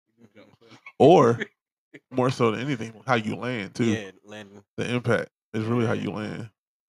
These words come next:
Speaker 3: Plus, I was, I guess, I was, 'cause I could jump so high, I guess,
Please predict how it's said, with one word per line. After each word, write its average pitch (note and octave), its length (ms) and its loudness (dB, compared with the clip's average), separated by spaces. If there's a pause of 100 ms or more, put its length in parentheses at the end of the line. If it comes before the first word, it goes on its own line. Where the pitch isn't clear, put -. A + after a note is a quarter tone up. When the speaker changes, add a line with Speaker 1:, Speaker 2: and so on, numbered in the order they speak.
(720)
Speaker 3:
Plus, A2 220 -14
I G2 40 -20
was, F2+ 240 -20 (180)
I E2 120 -20
guess, - 120 -20 (100)
I - 80 -20
was, D2 120 -20 (1000)
'cause G2 160 -20
I G2 40 -20
could - 160 -20
jump G#2+ 240 -20
so A2 80 -20
high, G#2+ 60 -20 (140)
I G#2+ 120 -20
guess, A2+ 120 -20